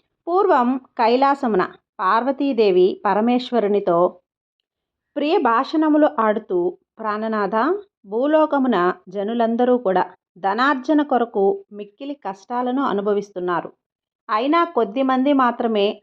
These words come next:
ఐశ్వర్యవంతులగుటకు కారణమేమి?" అని అడగగానే సర్వేశ్వరుడు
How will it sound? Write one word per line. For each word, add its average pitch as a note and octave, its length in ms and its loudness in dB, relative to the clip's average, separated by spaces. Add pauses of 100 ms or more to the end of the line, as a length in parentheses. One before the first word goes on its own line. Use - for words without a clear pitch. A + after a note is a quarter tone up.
ఐశ్వర్యవంతులగుటకు G#3 1400 -4
కారణమేమి?" G3 800 -2 (560)
అని A#3 220 -6
అడగగానే G#3+ 760 0
సర్వేశ్వరుడు G#3+ 1040 2